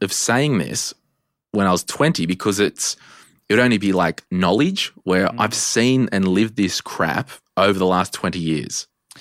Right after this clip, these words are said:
Speaker 2: Yeah, and that, that's, uh, e-, experience is, y-, you can't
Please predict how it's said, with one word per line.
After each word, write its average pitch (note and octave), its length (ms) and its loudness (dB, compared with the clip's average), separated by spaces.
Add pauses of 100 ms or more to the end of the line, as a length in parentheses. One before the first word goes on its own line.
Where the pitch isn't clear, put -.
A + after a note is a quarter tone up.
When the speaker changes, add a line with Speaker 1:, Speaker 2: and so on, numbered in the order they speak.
(680)
Speaker 2:
Yeah, A2+ 420 -4
and C3+ 220 -2
that, C3+ 260 2
that's, - 460 0
uh, B2 440 2
e-, B2+ 220 -6
experience C3+ 920 0
is, - 600 -4 (320)
y-, E3 220 -4
you D#3 140 0
can't D#3 400 0